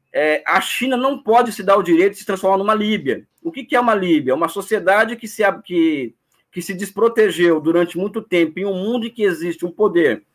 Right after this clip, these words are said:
disposto a destruir sociedades inteiras, como é o poder americano, ou seja, isso é, é, é público, notório, e isso demanda que um país que tenha, que tenha noção estra-, de estratégia, de projeto nacional,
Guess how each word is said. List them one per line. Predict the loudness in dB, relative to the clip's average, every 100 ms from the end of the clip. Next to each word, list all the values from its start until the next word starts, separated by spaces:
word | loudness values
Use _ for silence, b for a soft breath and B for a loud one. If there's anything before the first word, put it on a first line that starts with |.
| _ _ _ _ _ _
disposto | -10 -10 -2 4 4 4
a | 0
destruir | 0 -6 -2 -2
sociedades | -2 -2 -2 2 2 0
inteiras, | -2 -2 -2
como | 0 -2
é | -2
o | -6
poder | -2 0 2
americano, | 0 0 -2 -2 -4
ou |
seja, | -4 -2 -2 -2
isso | -4 -4 -2
é, | 2 2 2 -4 -8 b b
é, | 0 2 2 -4
é | -10 -6
público, | -2 -2 -2 0
notório, | 2 2 4 6 6 0 -10 b b
e | -4 -2
isso | -2 2
demanda | 2 4 4 4 2
que | -2 -4
um | -2
país | 2 4 2 -2
que | -8
tenha, | -6 -4 0 -2
que | -4 -8 _ -12
tenha | -6 -4 0 4 4 4
noção | 2 0 0 0
estra-, | 2 0
de | -2 -4
estratégia, | -2 -2 2 2 2 -2
de |
projeto | -6 0 0
nacional, | 0 -4 0 4 2 2